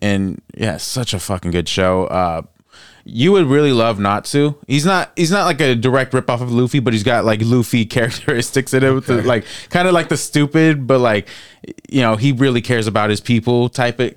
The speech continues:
Speaker 1: type of guy. You
Speaker 2: Like,
Speaker 1: know,
Speaker 2: you
Speaker 1: like
Speaker 2: wanna follow him type of guy.
Speaker 1: Yeah,
Speaker 2: Okay.
Speaker 1: no, but, like, he's, like, a really cool character. I really like him. Uh, it's got a, it's got really good supporting characters that all have good stories, you know, um,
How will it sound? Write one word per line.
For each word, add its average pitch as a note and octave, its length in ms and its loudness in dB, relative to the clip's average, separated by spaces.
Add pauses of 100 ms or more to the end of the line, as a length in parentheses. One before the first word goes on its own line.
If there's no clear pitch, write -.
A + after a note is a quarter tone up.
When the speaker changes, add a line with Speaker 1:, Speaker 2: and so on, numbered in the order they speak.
(120)
Speaker 1:
type B2 240 -2
of B2+ 60 -4
guy. B2+ 180 0
You F#3+ 120 0
Speaker 2:
Like, B2 100 -2
Speaker 1:
know, A2 60 -2
Speaker 2:
you D3+ 60 4
Speaker 1:
like D3 60 4
Speaker 2:
wanna D#3 160 2
follow C3+ 380 0
him G#2+ 160 -4
type G#2 200 -4
of G#3 80 -4
guy. B3 120 0
Speaker 1:
Yeah, D3 480 2
Speaker 2:
Okay. F3+ 120 -2
Speaker 1:
no, D#3 180 2
but, C3+ 100 0
like, D3 160 0
he's, G3+ 180 0
like, F#3 100 0
a D3+ 80 2
really C3+ 280 2
cool A2 260 -2
character. F2 680 -2
I A#2 180 0
really B2+ 320 0
like A2+ 260 0
him. G#2 440 0
Uh, F#2 280 0
it's A2 140 -8
got E2+ 320 -4
a, A2 100 -4 (180)
it's C3 140 -6
got F#2 260 -4
really C#3+ 320 2
good B2 140 2
supporting A2 420 -2
characters F#2+ 640 -2
that F#2+ 180 0 (260)
all A2+ 180 0
have G#2+ 340 -2
good G#2+ 180 0
stories, G#2+ 800 0
you G#2+ 100 0
know, G#2 260 0 (400)
um, F2+ 500 -2